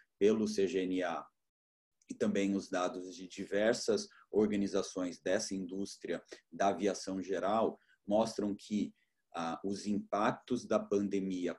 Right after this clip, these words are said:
para o transporte aéreo não regular, para as empresas de táxi aéreo, ele, eu não posso dizer que ele foi negativo, porque o impacto foi negativo para toda a aviação.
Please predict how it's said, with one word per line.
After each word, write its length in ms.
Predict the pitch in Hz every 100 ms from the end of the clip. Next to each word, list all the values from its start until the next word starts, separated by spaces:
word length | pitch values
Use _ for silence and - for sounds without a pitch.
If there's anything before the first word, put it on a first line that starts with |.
| -
para 420 | 98 110 120 113
o 100 | 92
transporte 580 | - 95 - 98 95 92
aéreo 240 | 92 90
não 140 | 92 90
regular, 480 | 90 85 90 90 -
para 100 | 85
as 80 |
empresas 440 | 90 85 90 87 82
de 160 | -
táxi 380 | - 90 - -
aéreo, 460 | 87 92 107 95 - _ - _ _ -
ele, 440 | 98 107 - - _ _ _ _ -
eu 100 | 120
não 100 | 113
posso 220 | 120 -
dizer 280 | 117 107 107
que 100 | 110
ele 120 | 110
foi 220 | - 104
negativo, 640 | 101 95 - - 87 -
porque 180 | _ 92
o 20 |
impacto 380 | 87 92 95 -
foi 100 | 95
negativo 460 | 92 90 - 92 -
para 160 | 104 104
toda 280 | 101 98
a 20 | 92
aviação. 520 | 107 107 101 87